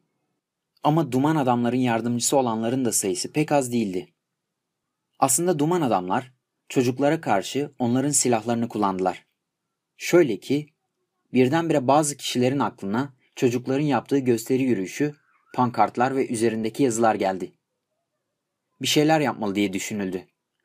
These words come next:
Çocukların böyle hep yalnız, kendi başlarına bırakılması hoş olmuyor. Modern yaşamda ana babaların çocuklarıyla ilgilenememesi doğal.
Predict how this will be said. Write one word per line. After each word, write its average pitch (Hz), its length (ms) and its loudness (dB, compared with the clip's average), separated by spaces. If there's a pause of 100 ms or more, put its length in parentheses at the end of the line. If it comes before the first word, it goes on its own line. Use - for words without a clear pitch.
(160)
Çocukların 131 560 0
böyle 139 200 2
hep 127 280 -4
yalnız, 127 500 -2 (280)
kendi 143 280 0
başlarına 131 440 0
bırakılması 117 500 0
hoş 135 160 -2
olmuyor. 107 420 -4 (1200)
Modern 123 300 2
yaşamda 107 600 -2 (420)
ana 143 280 2
babaların 123 460 2
çocuklarıyla 127 720 0
ilgilenememesi 123 920 -2
doğal. 101 260 2